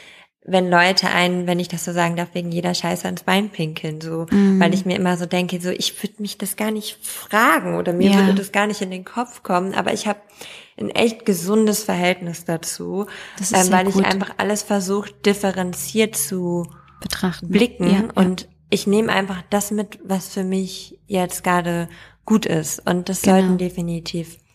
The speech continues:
Speaker 2: Das ist
Speaker 1: mehrere tun, auch
Speaker 2: ja.
Speaker 1: nicht nur bei Instagram, auch im Umfeld, wenn man mal,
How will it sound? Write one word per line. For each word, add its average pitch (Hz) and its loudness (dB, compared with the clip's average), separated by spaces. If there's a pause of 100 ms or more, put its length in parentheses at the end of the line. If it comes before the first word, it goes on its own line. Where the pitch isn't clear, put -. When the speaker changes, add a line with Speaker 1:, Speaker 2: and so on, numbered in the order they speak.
(400)
Speaker 2:
Das 214 2
ist 170 4
Speaker 1:
mehrere 175 0
tun, 185 -6
auch - 2
Speaker 2:
ja. 220 4
Speaker 1:
nicht 254 -4
nur 254 0
bei 220 2
Instagram, 185 -2
auch 220 2
im 190 -2
Umfeld, 190 -4
wenn 175 -4
man 175 -4
mal, 175 -4